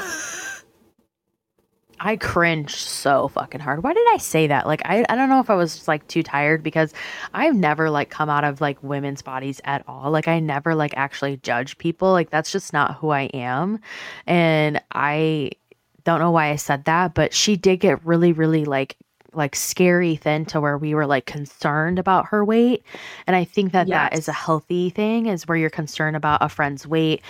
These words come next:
Speaker 2: or, you know, the entire fucking country didn't need to be worried about it. But, um, she actually did have an issue, and, uh, she's thin still, but she looks good. And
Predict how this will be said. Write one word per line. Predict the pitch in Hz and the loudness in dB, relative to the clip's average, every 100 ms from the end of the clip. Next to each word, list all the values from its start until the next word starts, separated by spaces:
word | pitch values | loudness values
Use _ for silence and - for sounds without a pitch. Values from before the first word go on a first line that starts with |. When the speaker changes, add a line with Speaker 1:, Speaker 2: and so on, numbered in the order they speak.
| - - - | -18 -8 0
Speaker 2:
or, | 165 147 139 - | 4 4 2 -2
you | 156 | -4
know, | 143 139 - 160 | -4 -6 -8 0
the | 156 | 0
entire | 147 - 151 147 | 0 -6 -6 -6
fucking | 151 135 - 143 | -6 -10 -10 -4
country | 240 285 208 | -2 0 0
didn't | 151 143 | -2 -8
need | 143 135 | -10 -12
to | - | -12
be | 139 | -12
worried | 135 123 131 | -8 -6 -6
about | - 127 | -4 -2
it. | 139 - | -2 -2
But, | 147 151 - - - - 170 | -2 -2 -4 -16 -18 -4 0
um, | 165 151 | 0 -2
she | - | -4
actually | 208 196 247 | -4 -4 -4
did | 196 175 | -2 0
have | 180 | -2
an | 190 | -2
issue, | 160 - 139 147 180 - - - - | -8 -10 -8 -6 -8 -10 -20 -18 -2
and, | 175 160 156 151 151 - - _ _ _ _ | 0 0 -2 -6 -12 -16 -18 _ _ _ _
uh, | 175 160 139 131 - | 0 2 2 2 -2
she's | - 208 - | -2 -2 -2
thin | - 220 220 | 0 2 2
still, | 175 - 170 180 143 | -2 -2 2 2 0
but | 151 - | -4 -8
she | - 170 160 151 139 | -8 -4 -2 -4 -4
looks | 151 - - | -6 -6 -14
good. | - 139 190 117 147 208 - | -10 -2 -2 -2 -4 -6 -4
And | 160 151 143 143 | -2 -2 -2 -6